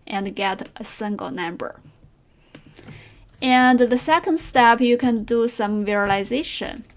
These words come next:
In this video, I will only show you a very simple plotting function, which is called plot.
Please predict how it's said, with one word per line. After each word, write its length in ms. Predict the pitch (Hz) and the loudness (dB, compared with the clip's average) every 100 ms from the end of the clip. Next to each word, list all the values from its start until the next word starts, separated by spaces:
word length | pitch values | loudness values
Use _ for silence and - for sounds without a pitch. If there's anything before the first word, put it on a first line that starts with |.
| - - | -18 -10
In 200 | 220 202 | -6 -2
this 260 | 294 - | -2 -2
video, 340 | 277 262 247 233 | -2 2 2 2
I 220 | 226 240 | 2 2
will 240 | 226 220 - | 2 0 -2
only 320 | 247 277 294 | -2 0 0
show 380 | - - 254 240 | -2 -4 -2 0
you 200 | 226 214 | 0 -2
a 180 | 208 | -4
very 500 | 190 185 208 240 254 | -6 -8 -2 2 2
simple 800 | 247 - 233 226 233 214 202 202 | 2 -2 -4 -4 -2 -2 -2 -4
plotting 800 | - 220 208 208 208 190 185 208 _ _ _ _ | -6 -2 -2 -4 -6 -6 -8 -10 _ _ _ _
function, 760 | - 233 247 - - 202 196 | -6 -2 -2 -4 -6 -6 -4
which 220 | 190 214 220 | -2 -2 -2
is 220 | 202 - | -4 -6
called 440 | - 190 185 - | -6 -4 -4 -6
plot. 600 | - 208 - - - - | -8 -8 -6 -10 -14 -14